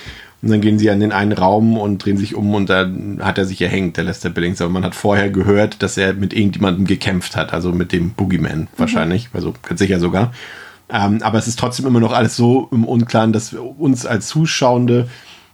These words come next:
Speaker 1: das noch nicht klar ist, dass da wirklich was ist. Das kann auch wirklich irgendwie eine Psychose gewesen sein, weil er ja vorher auch ein bisschen als,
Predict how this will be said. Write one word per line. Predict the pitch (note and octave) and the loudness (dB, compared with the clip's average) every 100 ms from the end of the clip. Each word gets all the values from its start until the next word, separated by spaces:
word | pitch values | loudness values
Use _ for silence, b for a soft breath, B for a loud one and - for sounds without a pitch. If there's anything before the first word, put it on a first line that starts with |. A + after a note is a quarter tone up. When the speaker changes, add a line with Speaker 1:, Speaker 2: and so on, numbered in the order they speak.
| _ | _
Speaker 1:
das | A2 A2 - - - - A2+ A#2+ A#2+ A2 G#2 - _ | 0 2 -2 -12 -16 -20 -16 -16 -14 -16 -18 -20 _
noch | D#3+ A2+ | 0 2
nicht | A2+ | 2
klar | - F#2 C#2+ | 2 0 0
ist, | - - | -6 -12
dass | - | -8
da | F#2 | -4
wirklich | F#2 E2+ F2 | -2 -4 -6
was | E2 | -6
ist. | E2+ - | -8 -8
Das | E2 | -8
kann | - F#2 | -2 0
auch | F2+ | 0
wirklich | F#2+ F#2 | 0 0
irgendwie | F#2+ F#2 | 0 2
eine | F2+ | 2
Psychose | F2 - - G2+ G2+ - F#2+ | 0 0 2 2 0 -2 -2
gewesen | F#2+ F#2+ F#2 | 2 2 2
sein, | F2+ F2+ | 2 2
weil | F2+ | 2
er | F2+ | 2
ja | F2 | 0
vorher | - F#2+ E2+ | 0 0 0
auch | F2 - | -2 -6
ein | G2 - | -8 -6
bisschen | - - F2 | -6 -4 -2
als, | D2+ E2 - | -2 -4 -8